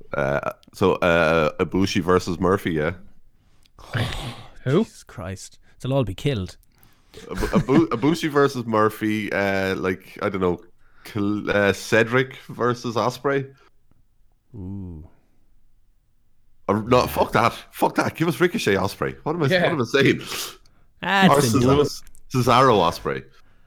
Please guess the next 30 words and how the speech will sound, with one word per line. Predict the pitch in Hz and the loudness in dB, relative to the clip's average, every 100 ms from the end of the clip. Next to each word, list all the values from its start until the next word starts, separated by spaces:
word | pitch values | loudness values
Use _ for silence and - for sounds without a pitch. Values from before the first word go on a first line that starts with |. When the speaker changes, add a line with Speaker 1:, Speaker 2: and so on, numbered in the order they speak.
| _ _ - - _ _ | _ _ -20 -20 _ _
Speaker 2:
What, | 147 160 170 | -10 -8 -6
what, | 190 - | -6 -4
what | 170 196 | -4 -4
would | 175 151 | -2 -2
you | |
look | 156 160 | 0 0
at | 151 | 0
at | 143 127 | 0 0
a | |
main | 127 135 131 | 0 0 0
event | 117 131 127 | 0 0 0
then | 95 | -4
in | 85 | -4
this | 87 - | -6 -6
hypothetical | 98 - - 92 90 | -6 -6 -6 -6 -6
magical | 85 87 85 - 85 | -4 -4 -6 -8 -8
world | 82 82 87 | -8 -8 -8
we've | 82 | -10
created? | - 87 78 78 - - - - _ _ - - _ _ _ - - - - - - - - | -10 -10 -10 -12 -14 -14 -16 -20 _ _ -20 -20 _ _ _ -20 -20 -20 -20 -20 -20 -20 -6
Speaker 1:
Rollins | 95 95 101 92 | 0 2 2 0
Okada. | 85 90 82 85 78 _ _ - _ _ - _ _ _ - | 0 0 0 -2 -6 _ _ -20 _ _ -20 _ _ _ -16
Speaker 2:
Yeah. | 80 82 85 87 - - - - - _ _ - - - _ _ - _ _ _ - | -10 -8 -8 -10 -14 -16 -20 -20 -20 _ _ -20 -20 -20 _ _ -20 _ _ _ -18
Yeah. | 82 87 92 95 - | -12 -8 -6 -6 -2
Roman | 143 156 151 | 4 6 4
Ishii. | 135 135 - 127 135 151 123 | 4 0 0 0 0 -2 -6
Sounds | - 147 131 | -4 -4 -4
like | 131 | -8
fun | - 143 147 | -4 -2 -2
to | 135 | -2
me. | 139 143 - | -2 -4 -8